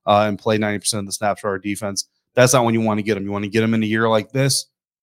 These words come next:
grow him, teach him, develop him, and then put him on the field when the time is right. And to Reuters' credit, he only gave one team a C plus.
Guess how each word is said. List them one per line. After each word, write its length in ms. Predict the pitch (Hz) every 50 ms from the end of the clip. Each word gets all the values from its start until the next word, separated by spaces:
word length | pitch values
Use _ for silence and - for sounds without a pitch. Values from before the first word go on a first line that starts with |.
| _ _ 120
grow 320 | - - 120 123 127 131
him, 340 | 127 139 131 123 120 131 139 -
teach 320 | - - - 131 127 - -
him, 220 | 139 127 120 123
develop 560 | 113 110 104 101 98 117 117 117 117 110 -
him, 220 | 120 113 110 107 - _ _ _ _ _ _ -
and 100 | 104 113
then 80 | 110
put 160 | 107 - 123
him 100 | 113 113
on 120 | 113 107 104
the 80 | 98
field 320 | - - 107 104 101 95 - _ _ _ _ _ _ -
when 300 | 110 107 107 104 107 101
the 120 | 107 101
time 420 | - - - 101 98 95 98 110
is 260 | - 107 98 92 87 90
right. 260 | 95 107 104 104 - -
And 260 | 113 110 107 98 -
to 120 | - - 135
Reuters' 400 | 117 131 143 156 160 156 151 -
credit, 300 | - 170 160 160 160 147
he 100 | 131 156
only 140 | 160 160
gave 240 | 151 156 156 139 127
one 160 | 135 143 147
team 200 | 143 151 165 151
a 40 | 143
C 180 | 131 - 156 143
plus. 400 | 135 - 139 135 135 131 -